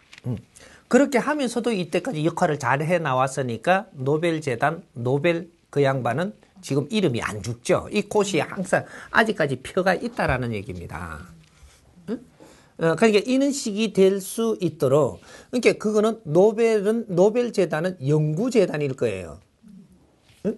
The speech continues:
아직까지 연구한다. 뭐를 연구를 하든 연구한다는 거죠. 연구를 해가지고 여기서,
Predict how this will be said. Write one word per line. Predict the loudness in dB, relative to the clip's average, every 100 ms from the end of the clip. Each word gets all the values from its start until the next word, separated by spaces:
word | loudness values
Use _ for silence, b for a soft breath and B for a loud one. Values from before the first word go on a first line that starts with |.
| 2
아직까지 | 4 4 2 0 2
연구한다. | 2 2 2 2 0 -2 -4 0 0 0 -6 B B B B
뭐를 | 2 4 4 6 4
연구를 | 2 -2 -2 -2
하든 | -2 -2 0
연구한다는 | 0 0 0 0 0 0 -2 -2
거죠. | -6 -6 -6 -4 -4 -6 -14 B B B
연구를 | 2 6 6 4 -2 0 2
해가지고 | 2 2 0 0 0 0 2 2
여기서, | 2 2 2 2 0